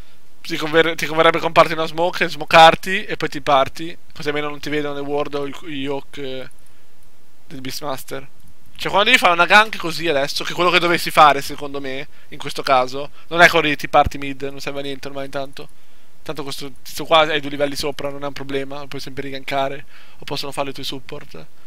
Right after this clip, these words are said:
Cioè, vedi che il sopra stanno perdendo, ti smocchi,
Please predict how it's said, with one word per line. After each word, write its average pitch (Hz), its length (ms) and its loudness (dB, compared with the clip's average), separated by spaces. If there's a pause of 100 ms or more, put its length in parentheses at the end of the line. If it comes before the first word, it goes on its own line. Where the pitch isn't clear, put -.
(580)
Cioè, - 200 -8
vedi 180 220 2
che 196 80 6
il 190 120 6
sopra 208 320 4
stanno 196 180 0
perdendo, 160 720 0 (160)
ti 165 100 -6
smocchi, 170 580 -2